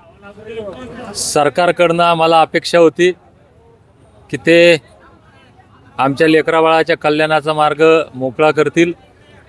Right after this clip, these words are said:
सर्टिफिकेटचा मार्ग मोकळा करतील, परंतु ज्या चर्चा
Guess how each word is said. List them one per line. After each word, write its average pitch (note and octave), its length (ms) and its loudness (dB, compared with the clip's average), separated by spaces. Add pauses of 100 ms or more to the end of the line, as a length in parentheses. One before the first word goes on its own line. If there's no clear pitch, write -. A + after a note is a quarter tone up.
(140)
सर्टिफिकेटचा D#3 800 -2
मार्ग D#3 280 0
मोकळा D#3 340 0
करतील, D3 420 0 (1080)
परंतु D#3 480 0
ज्या E3 260 -2
चर्चा F3 580 0